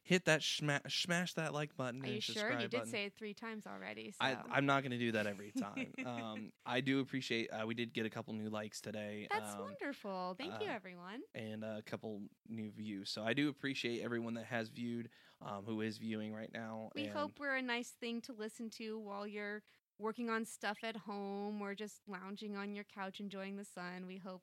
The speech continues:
Speaker 2: that we're just a little bit of brevity, a little bit of gaiety in your
Speaker 1: <laughs>
Speaker 2: day.
Speaker 1: What are these random people talking about?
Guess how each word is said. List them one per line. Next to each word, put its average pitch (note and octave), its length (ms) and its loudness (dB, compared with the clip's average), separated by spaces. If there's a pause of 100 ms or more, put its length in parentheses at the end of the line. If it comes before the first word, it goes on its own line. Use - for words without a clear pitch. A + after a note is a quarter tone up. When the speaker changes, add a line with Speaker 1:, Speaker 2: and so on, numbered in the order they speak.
Speaker 2:
that F#3+ 220 -6 (360)
we're G3 120 -4
just - 180 -8
a G#3 60 -2
little G3+ 300 -4
bit G3+ 380 -2
of A#3 240 -2 (500)
brevity, A3 600 0 (160)
a G3+ 40 -8
little G#3 180 -2
bit G#3+ 120 -2
of G3 160 -4
gaiety G#3+ 600 -2 (200)
in G3 140 -6
your G3 120 0
Speaker 1:
<laughs> - 20 -8
Speaker 2:
day. G3+ 320 -2 (400)
Speaker 1:
What D#3 160 -4
are - 20 -2
these D#3+ 260 -2
random B2 300 0
people A#2+ 320 -4
talking A#2+ 420 -2
about? B2 200 -2